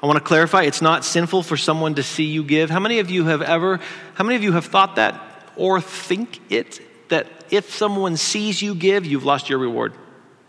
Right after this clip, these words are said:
I saw one hand go up. There's one honest person in this room. I'm just kidding. You guys are all pretty honest, I think.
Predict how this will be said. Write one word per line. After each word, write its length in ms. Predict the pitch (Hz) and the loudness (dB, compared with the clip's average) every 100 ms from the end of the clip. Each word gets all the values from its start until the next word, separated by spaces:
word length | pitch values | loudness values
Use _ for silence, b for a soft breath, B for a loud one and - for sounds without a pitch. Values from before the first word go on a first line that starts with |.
| _ _ _ _ _ _ _ _ _ _ _ _ _ _ _ _ - | _ _ _ _ _ _ _ _ _ _ _ _ _ _ _ _ 0
I 160 | 165 | 0
saw 180 | 180 226 | 4 4
one 160 | 196 208 | 6 4
hand 240 | 143 131 | 2 2
go 80 | 135 | 0
up. 160 | 143 | 0
There's 140 | 156 139 | 0 -2
one 320 | 147 214 233 | 4 4 4
honest 360 | 185 190 190 - | 4 4 2 0
person 380 | - 170 147 | 2 2 0
in 80 | 143 | 0
this 220 | 143 147 | 0 -2
room. 260 | 147 131 120 | 0 -2 -4
I'm 440 | - - - - | -10 -14 -14 -10
just 140 | 147 - | -8 -4
kidding. 240 | 131 113 | -2 -4
You 120 | 123 | -4
guys 180 | 131 123 | -2 0
are 80 | 117 | 0
all 140 | 113 | -2
pretty 260 | 110 - 113 | -4 -6 -4
honest, 300 | 107 113 117 | -4 -8 -8
I 40 | |
think. 220 | 110 120 | -10 -10